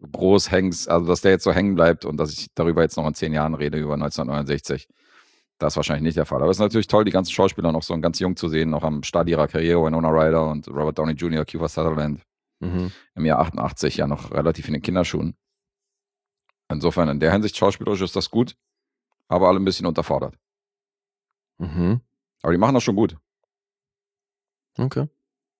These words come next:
Speaker 1: Wobei Robert Downey Junior schauspielerisch tatsächlich hier wieder mein Highlight ist. Also hier sieht man schon, schon in dem Film sieht man, dass das ein krasses Talent ist. Also
Speaker 2: Mhm.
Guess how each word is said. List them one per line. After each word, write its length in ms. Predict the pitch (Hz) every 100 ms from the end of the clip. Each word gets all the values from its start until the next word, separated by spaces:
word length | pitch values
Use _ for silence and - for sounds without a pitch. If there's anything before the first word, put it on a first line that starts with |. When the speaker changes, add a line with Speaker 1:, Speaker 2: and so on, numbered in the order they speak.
| _ _
Speaker 1:
Wobei 180 | 80 85
Robert 280 | 85 87 87
Downey 160 | 87
Junior 260 | 80 104 104
schauspielerisch 360 | 104 - 113
tatsächlich 340 | - 90 101 95
hier 120 | 98
wieder 100 | 98
mein 160 | 95 90
Highlight 260 | 104 80
ist. 140 | 60 67
Also 240 | 67 71
hier 160 | 73 78
sieht 140 | 80
man 100 | 82
schon, 380 | - 85 80 85 _ - _
schon 200 | - -
in 60 | 82
dem 120 | 92
Film 120 | 95
sieht 120 | 85
man, 100 | 85
dass 100 | 87
das 80 | 85
ein 60 | 90
krasses 240 | 90 87
Talent 320 | - 87 87
ist. 140 | 64 62
Also 200 | 60 62
Speaker 2:
Mhm. 160 | 95